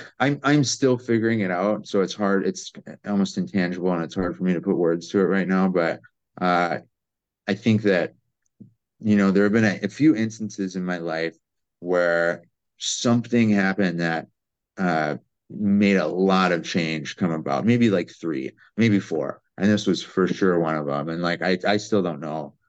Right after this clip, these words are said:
I still don't know all the change that's, that's coming, or probably the change that I've gone through, uh, right now anyways. But, like, yeah,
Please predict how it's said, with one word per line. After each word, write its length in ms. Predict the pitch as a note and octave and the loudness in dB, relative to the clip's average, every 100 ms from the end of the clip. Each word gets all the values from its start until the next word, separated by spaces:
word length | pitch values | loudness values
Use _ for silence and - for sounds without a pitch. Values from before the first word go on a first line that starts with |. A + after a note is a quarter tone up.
| - | -6
I 80 | A2 | -2
still 180 | A2+ G#2 | 2 2
don't 100 | F2 | 2
know 140 | F2+ | -2
all 100 | E2+ | -2
the 80 | - | -4
change 360 | - C2+ - | -8 -12 -8
that's, 380 | - - - - - - _ _ | -6 -6 -6 -16 -20 -20 _ _
that's 220 | D#2+ E2 - | -6 -6 -8
coming, 580 | - A2 G2+ F2 D#2+ | -2 2 4 2 -2
or 460 | A1+ E2+ D#2+ D2+ - _ - | -6 -2 0 -2 -6 _ -2
probably 320 | G2+ G#2 F2 | 0 2 0
the 80 | D#2+ | -2
change 320 | - E2 D#2+ | -4 -6 -6
that 100 | D#2+ | -6
I've 160 | C#2+ - | -6 -8
gone 240 | D#2 E2 | -10 -8
through, 340 | - D#2 C#2+ - _ _ _ | -4 -2 -4 -10 _ _ _
uh, 360 | D#2+ D2+ C#2+ - _ _ | -12 -10 -12 -18 _ _
right 240 | F2+ E2 C#2 | -4 -4 -4
now 420 | D#2+ D2+ C#2+ C#2+ - | -4 -4 -6 -10 -6
anyways. 520 | F2 G2 D2+ - - | 0 0 0 -4 -4
But, 140 | - D#2+ | -2 0
like, 280 | D#2+ D2+ | 0 -2
yeah, 200 | D2+ A1+ | -4 -6